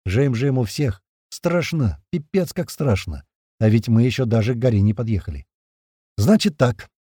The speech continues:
опуская бинокль, сказал Туман. «Подъезжаем к горе. Они на нас сто процентов нападут. И валим всех, кого видим. Выманиваем их оттуда как можно больше.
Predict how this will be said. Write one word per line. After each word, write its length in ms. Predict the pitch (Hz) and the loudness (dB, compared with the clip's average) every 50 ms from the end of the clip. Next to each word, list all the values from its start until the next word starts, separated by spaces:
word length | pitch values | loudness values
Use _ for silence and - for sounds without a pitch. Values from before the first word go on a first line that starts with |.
| _ _ | _ _
опуская 460 | 98 98 95 101 95 - - 101 92 | -8 -6 -4 -6 -6 -2 0 0 0
бинокль, 400 | 87 90 98 127 143 - - 147 | 0 0 -2 -2 -4 -6 -8 -8
сказал 340 | 135 - - 98 80 87 85 | -8 -6 -8 -6 -4 -4 -6
Туман. 360 | - 90 80 76 73 73 69 - _ _ _ _ _ _ _ | -6 -6 -8 -6 -8 -10 -12 -16 _ _ _ _ _ _ _
«Подъезжаем 640 | 113 110 101 107 120 113 104 - 208 214 214 196 | 2 2 4 4 2 2 2 2 2 4 2 2
к 40 | 156 | 2
горе. 320 | 151 143 131 127 131 131 123 - _ _ _ _ _ | 2 2 4 2 2 0 -4 -10 _ _ _ _ _
Они 320 | - 113 117 123 139 143 131 | 0 2 4 4 4 2 2
на 100 | 123 123 | 2 2
нас 200 | 127 127 117 - | 0 0 -2 -4
сто 200 | - - 147 120 | -4 -4 -4 -2
процентов 540 | - 120 107 - 160 151 123 - 101 - | -2 -4 -2 -2 -4 -4 -4 -6 -6 -6
нападут. 420 | 101 92 - 107 107 107 92 - _ _ _ _ _ _ | -4 -2 -2 -2 -2 -2 -4 -6 _ _ _ _ _ _
И 120 | - 185 | 0 2
валим 280 | 208 220 220 214 214 202 | 4 4 4 4 2 0
всех, 240 | - - 180 165 - | 0 -2 -4 -6 -4
кого 220 | - 147 135 131 | -4 -2 -2 0
видим. 420 | 113 104 101 92 95 98 92 92 - _ _ _ _ _ _ | 2 2 0 0 0 -2 -4 -4 -8 _ _ _ _ _ _
Выманиваем 840 | 95 90 120 131 131 131 143 143 143 143 139 131 135 135 135 143 - _ | -2 2 2 2 4 4 2 2 2 2 2 2 2 2 2 0 -2 _
их 200 | 147 120 - - | -4 -4 0 0
оттуда 400 | 117 107 - - 151 135 127 117 | -2 -2 -2 -4 -2 -2 0 0
как 180 | - 110 - | -2 -4 -2
можно 300 | 127 131 123 98 104 101 | 0 0 0 2 0 0
больше. 420 | 95 143 170 143 - - 82 69 | 0 0 0 -2 -2 -6 -10 -10